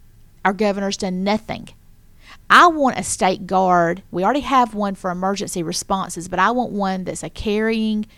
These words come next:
weapon, go in, take care of this election fraud, take care of illegal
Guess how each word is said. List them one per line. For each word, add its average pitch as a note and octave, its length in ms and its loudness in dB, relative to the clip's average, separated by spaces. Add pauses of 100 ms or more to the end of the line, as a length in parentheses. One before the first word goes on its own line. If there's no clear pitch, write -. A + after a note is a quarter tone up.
(300)
weapon, F#3+ 680 0 (340)
go A3 360 0
in, F#3+ 420 0 (200)
take G#3+ 240 0
care G#3 280 2
of F3 120 -4
this F3+ 160 -8
election E3+ 420 0
fraud, E3+ 540 2 (580)
take F#3+ 240 0
care A3 340 -2
of F#3 220 -4 (400)
illegal G#3+ 560 2